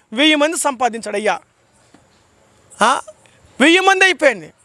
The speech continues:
అందువల్లే నష్టపోయాడు, బాధపడ్డాడు, దుఃఖం చెందుతున్నాడు. జాగ్రత్తన సంగతిని చెప్పాడు. ఎందుకు ఆ పరిస్థితుల్లోకి వెళ్ళిపోయాడంటే, ఎప్పుడైతే తన హృదయం మారిపోయిందో,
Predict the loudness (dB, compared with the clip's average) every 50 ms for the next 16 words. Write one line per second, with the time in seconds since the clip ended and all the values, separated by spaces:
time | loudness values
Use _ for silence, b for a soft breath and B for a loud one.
0 | _ _ _ _ _ _ b b b b b b b b b b 0 0 2 2
1 | 2 2 4 4 2 2 2 2 0 0 0 2 0 0 0 2 0 2 2 2
2 | 0 0 -4 -6 -2 -2 0 0 0 -2 -6 -4 -6 -6 -4 -2 -2 0 -2 -2
3 | -4 -6 -10 -10 -8 -8 -10 -8 -10 -12 -12 -14 -10 -6 -2 0 2 2 2 2
4 | 0 b b b b b b -12 -4 0 0 0 0 0 -2 -2 -4 -4 -4 -4
5 | -8 -10 -8 -10 -10 -10 -10 -10 -10 -10 -8 -8 -10 -10 -12 _ _ _ _ _
6 | _ _ _ _ _ _ _ -2 0 0 2 0 2 2 0 2 2 0 0 0
7 | -2 -8 -10 -10 -8 -8 -8 -6 -6 -8 -8 -4 -2 0 0 0 -2 -4 -4 0
8 | 0 2 0 0 -4 _ _ _ _ _ _ -8 -8 -6 -4 -2 0 0 0 -2
9 | -4 -8 -4 -4 -4 -4 -4 -6 -8 -6 -6 -6 -6 -4 -2 0 0 0 0 -4
10 | -8 -12 -12 -8 -2 0 0 0 0